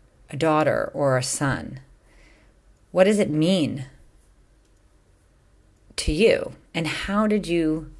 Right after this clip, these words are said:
create that meaning? Where does it come from? Does it come from your parents? Does it come from books or your community? The awareness is the first step, because if there's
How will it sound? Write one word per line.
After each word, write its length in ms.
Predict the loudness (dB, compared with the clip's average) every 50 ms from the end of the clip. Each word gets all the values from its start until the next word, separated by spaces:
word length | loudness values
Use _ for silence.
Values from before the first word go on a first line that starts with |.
| -20 -20 -20 -20 -20
create 540 | -12 -8 -6 -2 2 2 2 2 0 -2
that 260 | -4 -2 -2 -2 -2 -2
meaning? 540 | -2 -2 -2 -4 -6 -10 -12 -12 -14 -16 -18 -16
Where 300 | -14 -8 -2 0 0 2
does 120 | 2 2 0
it 140 | -2 -2 -4
come 240 | -6 -4 -4 -4
from? 400 | -4 -4 -8 -10 -12 -12 -14 -16 -14 -12
Does 140 | -6 -4 -4
it 80 | -4
come 240 | -4 -4 -4 -4 -4
from 580 | -4 -2 0 2 4 4 4 2 2 0 -2 0
your 160 | 0 0 0
parents? 400 | 0 0 0 0 0 0 -2 -2
Does 140 | -4 -4 -4
it 100 | -4 -4
come 240 | -4 -4 -4 -4 -4
from 480 | -4 -2 -2 0 0 0 -2 -4 -6 -8 -12 -20 -20 -20 -20 -20 -20 -20 -20 -20 -20 -20 -20 -20 -20 _ _ _ _ _ _ _ -10
books 640 | -4 0 2 2 2 2 0 -2 -4 -6 -4 -4 -6 -10 -10
or 240 | -6 -4 -2 -2
your 200 | 0 0 -2 -2
community? 800 | -2 -4 -2 -2 0 2 2 2 2 2 2 0 0 0 -2 -4 -8 -10 -16 -20 -20 -20 _ -20 -20 -20 _ -20 -20 _ _ -20 -20 _ _ -8 _ 8
The 100 | 8 8
awareness 600 | 8 8 6 6 6 6 6 4 2 2 0 0
is 440 | 0 -2 -2 -2 -2 -2 -4 -6 -8 -14 -20 -20 _ -20 _ _ -20 -12
the 140 | -8 -8 -8
first 380 | -4 0 0 0 2 0 -2 -2
step, 320 | 0 0 0 0 0 -2 -4
because 300 | -10 -6 -2 -2 0 0
if 140 | 0 0 2
there's 180 | 2 0 0